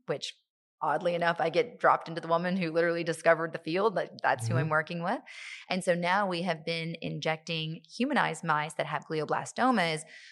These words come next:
Speaker 1: with what we believe is going to be Sophie's cure.
Speaker 2: Wow.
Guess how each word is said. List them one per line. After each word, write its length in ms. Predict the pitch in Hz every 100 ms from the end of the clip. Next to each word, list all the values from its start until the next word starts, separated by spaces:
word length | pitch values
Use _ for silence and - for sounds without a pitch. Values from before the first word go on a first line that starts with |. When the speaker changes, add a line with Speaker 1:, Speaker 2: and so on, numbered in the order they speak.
| _
Speaker 1:
with 160 | 170 170
what 280 | 165 -
we 160 | 170 180
believe 380 | 170 165 165 156
is 100 | 151
going 260 | 156 147 147
to 60 |
be 180 | 147 143
Sophie's 400 | - 143 143 -
cure. 340 | - - 170 185 _ - -
Speaker 2:
Wow. 300 | 117 98